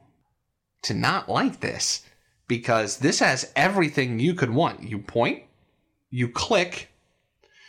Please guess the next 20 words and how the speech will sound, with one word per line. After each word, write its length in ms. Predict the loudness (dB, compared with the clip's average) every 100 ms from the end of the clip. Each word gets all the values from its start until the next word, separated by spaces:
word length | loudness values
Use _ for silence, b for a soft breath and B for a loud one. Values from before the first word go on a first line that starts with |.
| b b _ _ _ _
you 120 | -2 2
get 160 | 2
stumped 400 | 2 2 2 2
by 100 | 0 0
puzzles, 680 | 0 0 0 0 -2 -6 _ _ _ _ _ _ _ _
you 180 | 0 2
inevitably 460 | 4 4 4 4 4
look 240 | 4 4
it 80 | 4
up 180 | 4 2
on 120 | 2
Universal 440 | 2 2 2 0
Hidden 200 | 0 0
System, 460 | 0 -2 0 0 -2 B B B B B _ 0
and 200 | 2 2
then 180 | 2 2
you 80 | 0
continue 460 | 2 2 4 4
on 180 | 2 2
and 240 | -2 -4